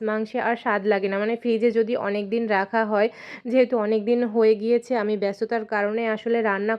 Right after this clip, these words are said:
করতে পারছিলাম না মাংসটা, মানে অনেক ব্যস্ত থাকি। আবার যেহেতু বাসায় গ্যাস থাকে না, সারা দিন বাইরে ছিলাম, ক্লাস ছিল, মানে সকাল থেকে বিকাল অবধি ক্লাস, বাসায় আসতে আসতে আসলে সন্ধ্যা হয়ে যেত, তারপর আর ভালো লাগতো না রান্নাবান্না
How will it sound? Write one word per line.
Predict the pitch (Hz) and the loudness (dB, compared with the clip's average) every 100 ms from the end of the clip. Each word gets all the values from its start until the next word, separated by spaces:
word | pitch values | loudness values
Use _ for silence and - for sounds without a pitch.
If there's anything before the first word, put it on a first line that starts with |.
| 220 | 0
করতে | 233 226 | -2 -2
পারছিলাম | 233 220 208 - 240 226 226 220 | -6 -6 -6 -2 0 2 2 2
না | 233 - - 302 240 247 | 0 -2 -12 -12 -6 0
মাংসটা, | 226 220 214 233 233 226 | 2 2 0 0 0 2
মানে | 226 233 | 2 2
অনেক | 208 226 202 | 2 0 0
ব্যস্ত | 208 208 233 233 | 0 2 -2 -2
থাকি। | 220 233 - | -2 0 0
আবার | 196 220 202 | 2 0 0
যেহেতু | 226 226 208 | -2 0 0
বাসায় | 196 196 226 208 | 0 0 0 0
গ্যাস | 202 202 - | 0 -2 -6
থাকে | 220 226 | -4 -4
না, | 226 | -4
সারা | - 214 220 202 | -4 0 2 2
দিন | 220 240 226 | 2 2 2
বাইরে | 202 202 220 220 | 2 4 2 2
ছিলাম, | 226 220 233 | -2 -2 -2
ক্লাস | 214 202 208 - | -2 -2 -4 -8
ছিল, | 247 226 240 - - 247 262 | -4 0 -2 -4 -14 -8 0
মানে | 262 240 | 0 2
সকাল | 233 190 214 220 | 0 2 2 4
থেকে | 226 226 | 4 2
বিকাল | 214 208 220 214 | 0 0 2 2
অবধি | 196 226 | 2 0
ক্লাস, | 208 202 220 202 | 0 0 0 0
বাসায় | 196 208 226 208 | -2 0 0 0
আসতে | 202 - 220 | -2 -2 -2
আসতে | 220 233 220 | -2 -2 -4
আসলে | 220 226 226 | 0 0 2
সন্ধ্যা | 233 208 214 226 | 0 0 2 2
হয়ে | 226 220 | 4 4
যেত, | 226 226 220 | 4 2 2
তারপর | 202 196 220 220 - | 0 0 -2 -2 0
আর | 214 226 | 0 0
ভালো | 214 208 214 | -2 2 2
লাগতো | 214 208 226 | 2 -2 -4
না | 226 | -2
রান্নাবান্না | 208 196 202 208 214 | -2 -2 -2 -2 -2